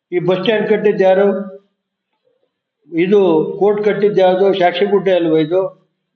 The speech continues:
ಹಾಸನ to ಬೆಂಗಳೂರು ರೈಲ್ವೆ ಮಾರ್ಗ ಮಾಡಿದ್ದು ಯಾರು? ಸಾಕ್ಷಿ ಗುಡ್ಡೆ ಅಲ್ವಾ? ರೈಲ್ವೆ ಮಾರ್ಗ ಇವತ್ತು ಸುಮಾರು ಹದಿನೆಂಟು ಟ್ರೈನ್ ಓಡ್ತಾ ಇವೆ ಹಾಸನ to ಬೆಂಗಳೂರು. ಎರಡ್ ಸಾವಿರದ ಏಳ್ನೂರು ಕೋಟಿ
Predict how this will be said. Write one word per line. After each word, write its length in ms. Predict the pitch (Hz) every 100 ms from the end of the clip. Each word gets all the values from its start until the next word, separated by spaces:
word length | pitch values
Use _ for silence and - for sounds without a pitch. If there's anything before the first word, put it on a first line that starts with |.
| -
ಹಾಸನ 340 | 165 185 202 202
to 140 | 202
ಬೆಂಗಳೂರು 380 | 175 190 196 190
ರೈಲ್ವೆ 340 | 180 190 196
ಮಾರ್ಗ 320 | 185 180 180 185
ಮಾಡಿದ್ದು 400 | 185 180 175 180
ಯಾರು? 200 | 180 175
ಸಾಕ್ಷಿ 340 | 180 170 196
ಗುಡ್ಡೆ 280 | 180 175 180
ಅಲ್ವಾ? 260 | 170 165 185 220 - - _ _ _ _ _ _ _
ರೈಲ್ವೆ 260 | 170 196 196
ಮಾರ್ಗ 300 | 190 185 185
ಇವತ್ತು 500 | 180 175 175 - -
ಸುಮಾರು 340 | - 180 190
ಹದಿನೆಂಟು 320 | 170 - 190 196
ಟ್ರೈನ್ 240 | 180 185
ಓಡ್ತಾ 260 | 180 - 170
ಇವೆ 120 | 160
ಹಾಸನ 240 | 156 156 165 160
to 80 |
ಬೆಂಗಳೂರು. 500 | 156 160 147 139 _ _ _ _ _ -
ಎರಡ್ 220 | 160 196
ಸಾವಿರದ 420 | 190 190 202 190
ಏಳ್ನೂರು 380 | 180 190 190 190
ಕೋಟಿ 500 | 180 180 165 190 226